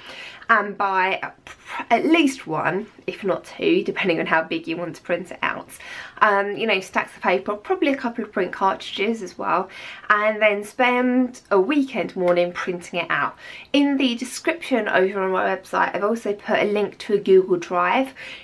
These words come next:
where I've put loads and loads and loads of free revision resources that I haven't made, um, that other teachers have made up there for you. So it's, like, loads of workbooks, loads of crosswords,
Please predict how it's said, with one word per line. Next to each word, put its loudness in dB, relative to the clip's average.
where 6
I've 2
put -2
loads 4
and 0
loads 2
and -4
loads 2
of -8
free 0
revision -6
resources -8
that 0
I 4
haven't -6
made, -4
um, 4
that 2
other 0
teachers -4
have -14
made -2
up -2
there -6
for -2
you. -6
So 2
it's, 2
like, 2
loads 2
of -2
workbooks, 0
loads -4
of -16
crosswords, 0